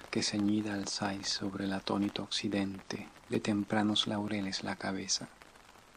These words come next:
honrad el campo, honrad la simple vida del labrador y su frugal llaneza. Así tendrán en vos perpetuamente la libertad morada, y freno la ambición,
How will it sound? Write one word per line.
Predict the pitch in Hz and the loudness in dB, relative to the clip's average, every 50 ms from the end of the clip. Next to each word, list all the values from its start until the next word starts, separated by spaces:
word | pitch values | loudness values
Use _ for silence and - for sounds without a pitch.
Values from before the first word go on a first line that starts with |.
| - - - - - | -20 -20 -20 -8 2
honrad | - 127 110 104 98 98 107 107 113 120 | 4 6 6 6 4 2 2 2 2 2
el | 120 120 117 | 0 -2 -2
campo, | - - 110 101 95 98 90 - - - 113 - - - - - - - - - - | -2 0 0 0 0 -2 -6 -8 -10 -10 -10 -10 -12 -16 -18 -18 -18 -16 -18 -8 -2
honrad | - 123 113 107 101 98 104 113 120 117 - 127 | 2 2 4 4 4 4 4 2 2 0 0 -2
la | 123 113 | 0 0
simple | - - 120 120 120 117 117 - 117 117 | 0 2 2 2 2 2 0 0 -2 0
vida | 104 113 113 113 107 107 104 98 | 2 4 4 4 2 0 -4 -4
del | 101 104 101 101 101 | -4 -4 -6 -4 -4
labrador | 101 104 104 101 101 98 95 101 98 95 95 - - - - - - - - - - - | -6 -4 -4 -4 -4 -2 -2 -2 -4 -4 -6 -8 -10 -14 -14 -16 -16 -16 -16 -12 0 4
y | - 123 | 4 4
su | - - 117 | 4 2 0
frugal | - - 113 101 95 101 98 95 | 2 2 2 2 2 2 0 0
llaneza. | 92 98 95 92 95 95 92 - - - - - - - - - - - - - - - - - - - - - - - - - - - - - - - - - - | 0 0 0 0 -2 -2 -2 -4 -4 -6 -8 -12 -12 -14 -14 -16 -18 -18 -16 -16 -16 -16 -18 -18 -20 -20 -20 -20 -20 -20 -20 -18 -18 -18 -18 -18 -20 -20 -20 -12 -4
Así | - 110 - - 131 | 0 2 4 4 4
tendrán | 123 143 143 139 131 127 127 127 127 131 | 6 6 6 8 6 6 4 4 2 2
en | 127 123 120 113 | 2 2 2 4
vos | 120 120 120 117 - - | 4 4 4 4 0 -2
perpetuamente | - - 113 117 - - 110 104 - - 107 104 104 107 107 110 110 107 107 - 117 110 | -2 -4 -6 -6 -4 -4 -4 -4 -2 -2 -2 0 2 2 2 2 0 -2 -2 -4 -4 -2
la | 104 101 | -2 -2
libertad | 98 98 101 95 95 - - - 101 101 | -2 -2 -2 -2 -4 -4 -4 -4 -4 -2
morada, | 98 101 98 98 98 98 95 92 95 101 98 - - - - - - - - - - - - | 0 0 0 0 0 -2 -2 -2 -4 -6 -8 -10 -14 -18 -20 -20 -20 -20 -20 -20 -20 -8 -2
y | - 123 - | 0 0 0
freno | - - 107 107 110 117 | 0 0 0 2 2 2
la | 120 123 | 0 0
ambición, | 123 123 120 117 120 - - - 107 101 101 | 0 -2 -2 -2 -4 -4 -4 -4 -4 -4 -4